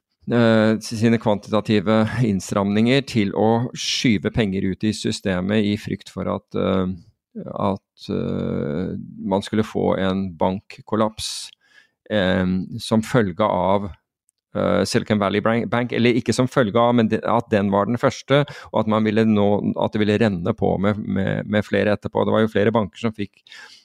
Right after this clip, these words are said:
eh, fikk problemer, um, men de ville da demme opp, og da tilførte de masse likviditet, slik at banker som hadde lånt, eh, lånt til høy rente og plassert til lav rente,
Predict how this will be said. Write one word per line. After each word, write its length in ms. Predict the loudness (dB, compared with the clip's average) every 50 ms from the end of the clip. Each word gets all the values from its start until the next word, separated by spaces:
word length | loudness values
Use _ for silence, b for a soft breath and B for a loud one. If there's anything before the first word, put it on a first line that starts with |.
| B _ -4
eh, 160 | -2 -2 0
fikk 240 | 0 -2 -4 -4 _ _ _ _ _ _ -2
problemer, 640 | 0 2 2 4 2 2 2 2 2 4 2 2 0 B B B B B B B B B B _
um, 540 | -2 -2 0 2 2 2 2 2 2 0 0 0
men 140 | 2 2 4 4
de 80 | 4 4 4
ville 140 | 2 2 2
da 140 | 0 0 0
demme 320 | 0 0 0 0 0 0 0 0 -2
opp, 160 | -2 -4 _ -2
og 80 | -2 0 0
da 80 | 0 0 0 -2 -2
tilførte 560 | -2 -2 -2 -2 -2 -2 -2 -2 -2 -2 -4
de 80 | -2 -2
masse 320 | -2 -2 -2 -4 -6 -4
likviditet, 640 | -4 -4 -2 0 0 0 2 2 2 0 0 -2 -4
slik 220 | -4 -4 -4 -4 -4
at 140 | -6 -8 -4
banker 480 | -2 -2 0 0 -2 -6 _ -4 -4 -2
som 160 | -2 -2 0 0
hadde 400 | 0 0 0 0 2 2 2 0 -2 -6 _ b b b b b b _ b b b b b b b b b 0
lånt, 540 | 4 4 4 4 4 0 -4 -8 _ -18 -18 -18 _ _ _ _ -8
eh, 320 | -6 -2 0 2 2 4 6
lånt 640 | 6 6 6 6 6 4 2 0 -4 -8 -14 -16 -4 0
til 140 | 2 2 4
høy 160 | 4 4 4 4 4
rente 400 | 2 0 -2 -8 _ 0 0 0
og 80 | 0 2 0
plassert 420 | -2 -2 0 0 0 0 0 -2 _ 2
til 160 | 2 4 4
lav 320 | 2 4 4 2 2 2
rente, 460 | 2 2 2 0 -4 _ 2 4 4